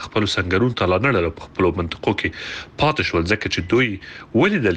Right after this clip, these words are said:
چې واقعي ژوند په صلح کې دی، نه په جګړه کې. او د دې نه طالبان، تشویش لري چې دا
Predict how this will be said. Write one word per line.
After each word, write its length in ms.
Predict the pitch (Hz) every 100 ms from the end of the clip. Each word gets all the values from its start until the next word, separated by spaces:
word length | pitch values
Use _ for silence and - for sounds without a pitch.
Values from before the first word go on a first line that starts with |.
| -
چې 220 | 90 85
واقعي 720 | 90 - - - 135 196 147 92
ژوند 360 | 90 95 139 123
په 100 | - -
صلح 280 | - 156 -
کې 200 | 87 - -
دی، 100 | 85
نه 80 | 139
په 80 | 127 -
جګړه 280 | 78 98 127
کې. 120 | - - - - - - - - 98 90 -
او 60 | 117
د 20 | 117 120
دې 80 | 240
نه 40 | 262
طالبان، 380 | 151 123 120 135 135 135 127 127 123
تشویش 320 | 120 - - -
لري 140 | 92
چې 60 | 92
دا 60 | 98